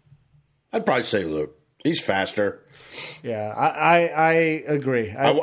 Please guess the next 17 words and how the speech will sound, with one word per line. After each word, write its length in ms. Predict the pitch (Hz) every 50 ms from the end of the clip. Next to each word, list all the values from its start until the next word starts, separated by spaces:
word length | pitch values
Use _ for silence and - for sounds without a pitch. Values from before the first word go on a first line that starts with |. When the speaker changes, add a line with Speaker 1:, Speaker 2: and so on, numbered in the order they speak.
| - 151
Speaker 1:
I 20 |
wonder 360 | 151 143 139 156 156 151 147
if 120 | 135 127 -
he's 180 | 135 135 120
gonna 140 | 107 123 123
be 80 | 110 117
very 260 | 104 110 113 107 104
durable 480 | 87 82 107 104 104 101 98 87 95 95
with 100 | 92 90
his 140 | 85 82 -
size, 420 | - 110 95 95 90 85 87 85 -
but 140 | 98 95
he 100 | 113 139
is 160 | 135 120 107 -
faster. 560 | - - 82 76 73 - - - 67 65 - _ _ _ _ _ _ _ _ _ _ _ _ _ _ _ _ _ _ _ _ _ _ _ _ _ _ _ _ _ _
Speaker 2:
Yeah, 280 | 113 110 101 98 98 98 -
I, 120 | 127 143